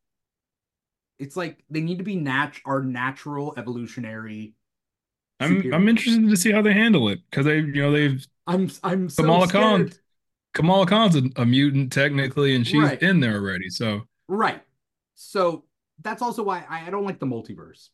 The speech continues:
Speaker 1: I do not like the
Speaker 2: Yeah.
Speaker 1: multiverse. 'Cause
Speaker 2: It's very heavy-handed. I don't like it as heavy ha-, I like it as sort of a background mysterious thing, not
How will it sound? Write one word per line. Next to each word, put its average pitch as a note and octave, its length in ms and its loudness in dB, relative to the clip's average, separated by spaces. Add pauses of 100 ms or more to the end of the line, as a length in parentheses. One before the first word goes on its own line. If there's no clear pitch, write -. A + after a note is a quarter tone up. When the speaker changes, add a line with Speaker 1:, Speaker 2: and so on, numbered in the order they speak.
(140)
Speaker 1:
I C3 80 -8
do C3 160 -6
not C#3 200 -4
like A#2+ 160 -10
the G#2 60 -14 (100)
Speaker 2:
Yeah. G2+ 200 -2
Speaker 1:
multiverse. - 280 -16 (440)
'Cause D3+ 140 -2
Speaker 2:
It's B2+ 80 -4
very D#3+ 220 2
heavy-handed. C3+ 560 0
I C3 80 0
don't A3 140 0
like F3+ 140 2
it D3 80 2
as B2 160 -2
heavy C3+ 300 2
ha-, D3 180 0
I - 40 0
like F#3+ 240 0
it F#3+ 80 2
as D3+ 200 2
sort C#3+ 160 2
of B2+ 100 2
a B2 100 2
background B2+ 1000 2 (880)
mysterious B2+ 720 2
thing, A#2 420 0
not A#2+ 380 -2